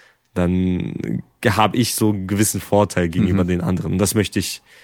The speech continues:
Speaker 1: den, also jeder sollte so gleich,
Speaker 2: Ja.
Speaker 1: äh, behandelt werden in dem Sinne, weil das schon ein Vorteil ist, meiner Meinung, der, wenn manche Spieler den nicht haben,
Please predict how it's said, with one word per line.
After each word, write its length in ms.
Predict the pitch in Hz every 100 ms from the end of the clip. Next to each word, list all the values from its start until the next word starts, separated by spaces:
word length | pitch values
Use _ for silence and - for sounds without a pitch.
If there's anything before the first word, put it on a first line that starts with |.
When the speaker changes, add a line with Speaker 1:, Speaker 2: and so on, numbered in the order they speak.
| _ -
Speaker 1:
den, 260 | 95 92
also 220 | 101 92 95 87 -
jeder 340 | - - 110 104
sollte 280 | 101 - 90
so 120 | 87
gleich, 520 | - 85 87 85 - _ - -
Speaker 2:
Ja. 180 | 104 98 -
Speaker 1:
äh, 280 | 101 92
behandelt 500 | 85 87 87 85 -
werden 140 | - -
in 60 |
dem 160 | - -
Sinne, 220 | - 107
weil 120 | 110
das 180 | 113 -
schon 160 | - 120
ein 40 |
Vorteil 380 | - 110 110 95
ist, 140 | 82 98
meiner 200 | 87 87
Meinung, 360 | 87 85 87
der, 280 | 85 92 87 - - - -
wenn 300 | - 98 98 -
manche 380 | 104 104 -
Spieler 260 | - - 101
den 180 | 95 95
nicht 300 | 107 - -
haben, 500 | 87 90 101 98